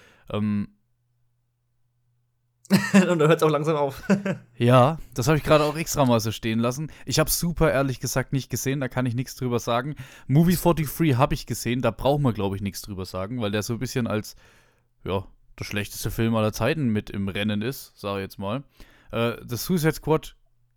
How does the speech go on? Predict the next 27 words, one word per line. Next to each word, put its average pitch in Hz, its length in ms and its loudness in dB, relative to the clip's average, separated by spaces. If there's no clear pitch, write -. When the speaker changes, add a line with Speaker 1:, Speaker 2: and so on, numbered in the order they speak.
Speaker 1:
ist 120 160 -2
jetzt 123 180 -2
ein 123 80 -4
persönliches 127 560 0
Ding, 131 180 -4
weil 113 100 0
ich 101 100 -8
weiß, 107 200 -4
dass 104 120 -12
du 117 120 -8
den 113 160 -4
sehr 107 180 -4
magst. 113 340 -4
Ich 110 100 -12
mochte 107 280 -8
den 101 140 -6
ja 98 120 -4
nicht. 131 300 -6
Ähm, 110 300 -8
also 123 200 2
so 117 100 0
ein 113 60 -4
bisschen 143 260 -2
hin 143 120 0
und 127 120 0
her. 131 160 0
Aber, 147 400 4